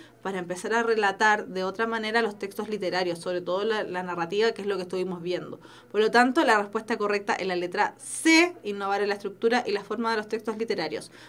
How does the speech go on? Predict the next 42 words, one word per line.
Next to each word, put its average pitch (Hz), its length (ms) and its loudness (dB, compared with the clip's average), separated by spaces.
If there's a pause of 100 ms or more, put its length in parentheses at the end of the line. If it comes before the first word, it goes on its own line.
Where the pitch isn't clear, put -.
¿Por 202 140 -8
qué 226 60 2
les 262 100 6
decía, 262 320 4
ojo 254 140 2
con 247 160 4
las 254 80 -2
preguntas 247 420 4
como 226 160 -8
están 233 200 -6
formuladas? 214 640 -2 (320)
Porque 208 440 2
me 180 80 -10
están 208 180 -4
preguntando 220 560 0
por 208 320 0
la 180 100 -4
característica 180 640 -6
principal, 170 640 0 (300)
¿de 185 160 -4
qué 226 100 2
cosa? 285 460 -2
De 196 100 -8
la 190 80 -4
literatura 175 560 -6
contemporánea. 240 800 -2
Centrarme, 294 880 4 (380)
el 214 80 -10
concepto 240 380 0
clave 254 200 4
aquí 277 280 0
es 339 260 0
literatura 202 440 0
contemporánea. 240 720 -2
Tengo 277 320 -2
que 277 100 -4
centrarme 254 600 0
en 277 80 2
esto. 240 340 -2
La 175 100 -2
respuesta 202 500 -6
B 277 280 2